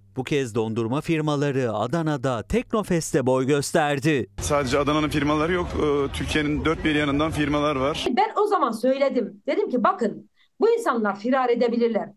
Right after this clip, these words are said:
Speaker 3: Hem sözlü beyan ettim, hem yazılı beyanımız avukatlarımla birlikte.
Speaker 1: Kırmızı bülten talebi de vardı acılı ailelerin, ancak son duruşmada reddedildi.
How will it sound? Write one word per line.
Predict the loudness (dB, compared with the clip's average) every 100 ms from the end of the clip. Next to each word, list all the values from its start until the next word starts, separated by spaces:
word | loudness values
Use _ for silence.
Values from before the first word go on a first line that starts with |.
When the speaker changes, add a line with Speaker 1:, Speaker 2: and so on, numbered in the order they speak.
| _ _ -2
Speaker 3:
Hem | 0 0
sözlü | 0 2 2 2
beyan | 2 2 0
ettim, | -2 -2 -4 -4 -4
hem | 0
yazılı | 2 2 2 2
beyanımız | 4 2 2 0 -2
avukatlarımla | -2 -2 -2 0 0 0 0 -2
birlikte. | -6 -8 -8 -10 -12 -8
Speaker 1:
Kırmızı | -4 -2 0 0
bülten | -2 0 0 0
talebi | 0 2 2 2
de | 2
vardı | 2 2 0
acılı | 0 0 0 2
ailelerin, | 0 0 2 2 0 -2 -4
ancak | -4 -2 -2 -6 -6
son | -4 -4 -2
duruşmada | -2 -4 -4 0 0 2
reddedildi. | 0 0 0 0 0 0 0